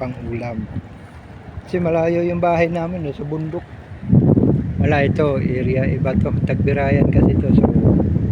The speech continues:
hindi itong way na ito na dinadaanan namin sa una pa.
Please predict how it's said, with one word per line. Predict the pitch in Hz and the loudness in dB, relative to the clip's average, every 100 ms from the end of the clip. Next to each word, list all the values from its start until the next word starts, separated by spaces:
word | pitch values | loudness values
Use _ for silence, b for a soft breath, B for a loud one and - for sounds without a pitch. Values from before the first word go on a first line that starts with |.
| - - | 2 2
hindi | - - - - | 6 6 6 4
itong | 139 135 135 | 4 4 4
way | 139 | 2
na | 135 - | 4 2
ito | - - | 4 2
na | - - - - - - - - - - - - - - - - - - - - - - - - - - | 2 2 2 2 4 4 6 6 6 4 4 2 2 4 4 4 4 4 4 4 4 4 4 4 4 4
dinadaanan | - - - - - - - | 4 4 6 4 4 2 4
namin | - - - - - - | 4 4 4 4 4 4
sa | - - - - - - | 4 4 4 4 4 2
una | 147 156 - | 0 0 0
pa. | - | 0